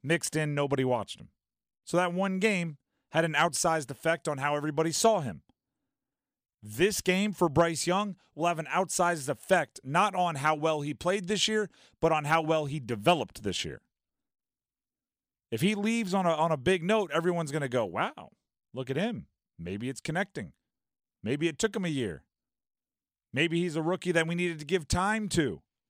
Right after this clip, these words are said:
If he goes into the offseason with another game like last weekend, another game where, where <laughs> nothing works, where it doesn't look like he's seeing the rush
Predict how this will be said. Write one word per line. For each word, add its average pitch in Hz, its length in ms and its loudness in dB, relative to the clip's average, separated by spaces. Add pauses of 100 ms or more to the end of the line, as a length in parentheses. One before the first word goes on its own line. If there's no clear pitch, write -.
(1040)
If 104 80 -4
he 165 120 4
goes 185 220 4
into 180 160 0
the 175 120 2
offseason 170 480 0
with 151 100 -2
another 165 240 0
game 160 240 0
like 139 220 0
last 165 280 2
weekend, 220 420 0 (1700)
another 151 240 2
game 165 380 -2 (300)
where, 143 480 -2
where 135 340 -2 (340)
<laughs> - 360 -20
nothing 170 360 2
works, 214 420 -2 (1800)
where 135 200 0
it 117 100 -8
doesn't 175 220 2
look 165 100 -4
like 175 140 -2
he's 156 200 -2
seeing 180 240 -2
the 151 100 -6
rush 170 380 0